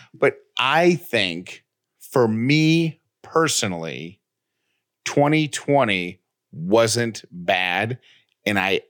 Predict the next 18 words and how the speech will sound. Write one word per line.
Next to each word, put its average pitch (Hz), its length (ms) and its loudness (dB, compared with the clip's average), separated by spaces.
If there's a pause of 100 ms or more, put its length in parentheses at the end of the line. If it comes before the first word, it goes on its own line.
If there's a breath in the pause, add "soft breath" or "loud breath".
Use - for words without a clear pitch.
actually 123 680 -4
appreciate 110 1000 -2
the 107 100 -6
gifts 95 400 -4
it 82 140 -6
brought 78 280 0
me. 67 160 -14 (320 loud breath)
Not 220 260 0
the 139 120 2
least 170 380 0
of 95 140 -6
which 95 380 -4
is 98 160 -6
a 85 120 -2 (180)
daughter, 110 560 -2 (800 loud breath)
but 127 500 0 (1900)
the 107 680 -2 (2000)
forced, 135 760 2